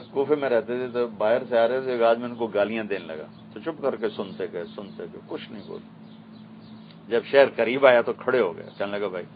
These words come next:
अगर तेरे पास मजीद स्टॉक गालियों का है तो मैं खड़ा होकर सुन लेता हूं,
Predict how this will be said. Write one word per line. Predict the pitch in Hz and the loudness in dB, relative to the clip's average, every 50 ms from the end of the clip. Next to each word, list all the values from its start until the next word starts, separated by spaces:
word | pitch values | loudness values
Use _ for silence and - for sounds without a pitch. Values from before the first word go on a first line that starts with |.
| - - - - - - - - - - - - - - - - - - | -20 -20 -20 -20 -20 -20 -20 -20 -20 -20 -20 -20 -20 -20 -20 -20 -16 -10
अगर | 90 101 101 - | -8 -8 -6 -4
तेरे | 110 107 104 | -4 -4 -4
पास | 90 104 107 107 107 - 104 | 0 0 0 0 0 -2 -8
मजीद | 98 95 90 87 104 110 110 110 | -12 -12 -10 -8 -6 -6 -6 -8
स्टॉक | - - - - 101 104 107 107 90 | -12 -16 -8 -2 2 2 2 2 0
गालियों | 98 98 101 107 107 113 107 107 | 0 -2 -2 -2 -2 -6 -6 -6
का | 98 104 92 - | -4 -4 -4 -2
है | - 110 107 90 - - - - - | 0 0 0 0 -2 -6 -14 -14 -10
तो | - 104 | -10 -8
मैं | 107 107 110 | -8 -8 -4
खड़ा | - 117 117 120 | -2 0 2 2
होकर | 113 110 110 - 123 | 2 2 0 -2 -4
सुन | 117 - 151 139 | -6 -6 -6 -4
लेता | 107 87 76 - 69 | -4 -6 -6 -8 -12
हूं, | 67 | -16